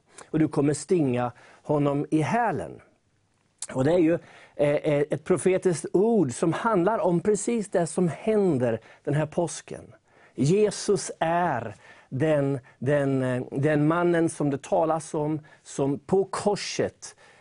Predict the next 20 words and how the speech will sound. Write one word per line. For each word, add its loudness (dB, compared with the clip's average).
eh, -2
triumferar 0
över 0
ondskan, -2
som -2
på -2
korset -4
besegrar -2
mörkrets 0
makter, 0
som, 0
som 2
besegrar 0
synden, 2
döden 2
och 2
dess 0
konsekvenser -2
och 0
vinner 2